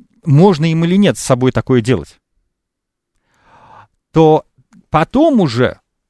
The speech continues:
потом уже есть два варианта. Либо там будут рекомендоваться какие-то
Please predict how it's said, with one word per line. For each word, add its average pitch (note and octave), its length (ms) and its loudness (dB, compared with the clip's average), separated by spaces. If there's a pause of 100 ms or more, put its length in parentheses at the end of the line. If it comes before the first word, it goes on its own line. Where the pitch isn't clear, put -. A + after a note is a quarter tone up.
(200)
потом D3 420 0
уже F#2+ 340 -10 (720)
есть C#3+ 320 2
два E3+ 220 2
варианта. A2 560 -8 (480)
Либо F#3 560 2 (260)
там F#3+ 300 0
будут C3 360 -6
рекомендоваться D3 1120 -2 (120)
какие-то C#3+ 720 -2